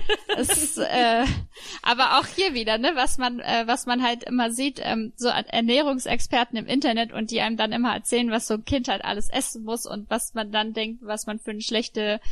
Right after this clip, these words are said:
äh, Mutter ist, wenn, wenn man da nicht regelmäßig alles Gesunde in, in den reinkriegt. Und, äh, äh, ich empfinde das immer als sehr erlösend, wenn ich höre, mein Kind will auch nur Schokolade essen oder, äh, guckt auch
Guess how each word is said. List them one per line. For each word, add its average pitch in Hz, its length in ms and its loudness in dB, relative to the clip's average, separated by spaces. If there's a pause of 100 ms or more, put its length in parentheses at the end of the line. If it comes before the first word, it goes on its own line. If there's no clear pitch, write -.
(220)
äh, 220 180 2
Mutter 226 380 0
ist, 226 260 -4
wenn, 214 420 -2
wenn 214 140 0
man 214 140 2
da 214 160 2
nicht 269 300 0
regelmäßig 214 840 2
alles 208 300 0
Gesunde 220 460 0
in, 202 300 -4
in 208 160 -4
den 220 140 0
reinkriegt. 226 720 -2
Und, 208 360 -6
äh, 196 600 -2
äh, 202 60 -2
ich - 140 0
empfinde 214 400 -4
das 214 180 -2
immer 214 160 -4
als - 200 -4
sehr 208 140 0
erlösend, 208 460 -2
wenn 190 140 -6
ich 202 140 -10
höre, 196 240 -6
mein 190 200 -6
Kind 202 240 -6
will 196 140 -4
auch - 260 0
nur 196 220 0
Schokolade 185 580 -2
essen 196 420 -6
oder, 180 800 -6
äh, 180 80 -14
guckt - 240 -14
auch 214 200 -4